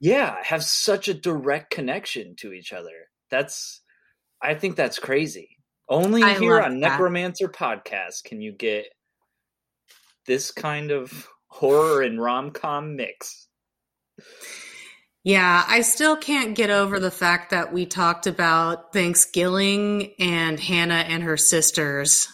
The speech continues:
Speaker 2: on the same episode. That's a mix that has never been done before,
Speaker 1: <laughs>
Speaker 2: and I'm just calling it right now. Nobody's ever going to do it after us.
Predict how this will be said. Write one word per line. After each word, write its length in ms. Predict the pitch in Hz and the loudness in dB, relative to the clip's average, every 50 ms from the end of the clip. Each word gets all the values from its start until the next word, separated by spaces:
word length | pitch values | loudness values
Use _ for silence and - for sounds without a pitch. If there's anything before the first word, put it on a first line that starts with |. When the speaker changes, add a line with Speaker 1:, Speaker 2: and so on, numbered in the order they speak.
| - _ | -12 _
Speaker 2:
on 180 | - 160 160 147 | -4 -4 -2 -2
the 80 | 156 151 | -2 0
same 560 | - - - 180 170 170 165 160 160 156 156 | 2 4 4 4 4 4 4 2 2 0 0
episode. 920 | - - 165 160 - 165 156 - - 175 160 151 143 143 143 139 143 160 165 - - - - - _ _ _ | -2 -2 -4 -2 0 0 2 2 2 4 4 2 2 2 2 0 0 -2 -6 -10 -18 -20 -20 -20 _ _ _
That's 500 | 185 202 214 226 220 220 - - - - - | 4 6 6 4 2 2 4 4 4 4 2
a 80 | - 190 | 0 0
mix 500 | 185 180 175 170 165 160 - - - - | 2 2 2 0 0 2 4 4 4 4
that 300 | 170 170 170 165 156 160 | 2 0 0 -2 -2 -2
has 220 | 170 160 151 160 | -4 -6 -4 -4
never 320 | 165 175 190 214 214 269 254 | -2 0 0 2 4 2 4
been 240 | 226 269 262 262 254 | 4 4 2 4 4
done 260 | 247 233 240 233 220 | 4 4 4 4 4
before, 500 | 226 208 - - 202 190 190 196 196 190 | 2 -2 -2 0 2 4 6 6 6 4
Speaker 1:
<laughs> 120 | - - 175 | 4 0 0
Speaker 2:
and 220 | 185 185 180 180 180 | 0 0 0 0 0
I'm 140 | - 180 175 | -2 -2 -2
just 260 | - 185 175 - - | -2 -2 -4 -4 -6
calling 440 | - - 208 214 233 254 262 262 254 | 0 2 4 4 4 4 2 2 2
it 140 | 262 240 208 | 2 2 4
right 260 | 226 226 233 226 190 | 4 4 6 4 4
now. 380 | 185 196 190 190 190 196 196 190 | 4 4 4 6 6 6 6 4
Nobody's 580 | 170 180 185 196 208 202 226 214 220 214 190 | 4 4 4 4 4 4 4 4 4 4 4
ever 240 | 208 196 185 196 180 | 4 4 4 2 0
going 280 | - 190 180 180 175 175 | 0 -2 -2 -2 0 -2
to 100 | 185 170 | -2 0
do 200 | 156 170 170 170 | 0 0 0 0
it 80 | 156 156 | 0 -4
after 440 | 147 147 147 147 - 139 - - | -6 -8 -10 -10 -10 -10 -10 -10
us. 380 | 52 - - - - - - | -10 -10 -6 -4 -2 -2 -2